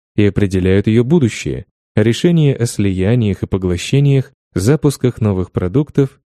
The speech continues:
реструктуризации компании и тому подобном. Вне процесса планирования, как правило, нерегулярно, без тщательного анализа или продуктивного обсуждения. Важные решения оказываются неверными или не принимаются вообще.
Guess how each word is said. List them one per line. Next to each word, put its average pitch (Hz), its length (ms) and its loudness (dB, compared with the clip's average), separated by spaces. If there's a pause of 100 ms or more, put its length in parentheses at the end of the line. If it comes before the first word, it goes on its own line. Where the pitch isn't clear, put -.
реструктуризации 101 1080 0
компании 139 680 0
и 120 120 -2
тому 95 300 -2
подобном. 107 600 -2 (240)
Вне 117 300 2
процесса - 460 -2
планирования, 139 680 2
как 135 220 -4
правило, 123 340 2
нерегулярно, 107 760 2 (200)
без 127 240 2
тщательного 143 640 0
анализа 120 440 2
или 123 120 2
продуктивного 95 840 0
обсуждения. 107 880 -2 (420)
Важные 98 500 0
решения 123 540 0
оказываются 113 640 0
неверными 139 640 0
или 131 220 0
не 131 140 2
принимаются 98 800 -2
вообще. 95 640 -4